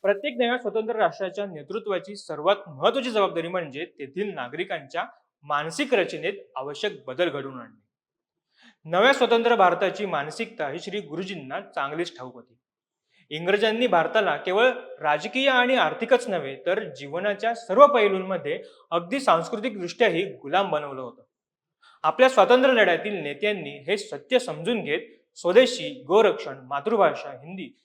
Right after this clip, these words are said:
इत्यादींवर भर देऊन ही आत्मघाती मानसिकता दूर करण्याचा त्यांनी प्रयत्न केला. आद्य सरसंघचालक डॉक्टर केशव बळीराम हेडगेवार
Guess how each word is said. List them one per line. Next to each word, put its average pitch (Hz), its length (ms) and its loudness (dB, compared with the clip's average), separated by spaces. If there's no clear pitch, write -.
इत्यादींवर 202 640 -2
भर 202 440 6
देऊन 147 180 -4
ही 247 100 -4
आत्मघाती 196 840 -2
मानसिकता 143 680 -8
दूर 190 380 -4
करण्याचा 160 360 -6
त्यांनी 156 200 -12
प्रयत्न 131 320 -8
केला. 117 180 -20
आद्य 208 300 8
सरसंघचालक 220 580 2
डॉक्टर 196 280 -2
केशव 202 380 -4
बळीराम 180 320 -4
हेडगेवार 143 480 -2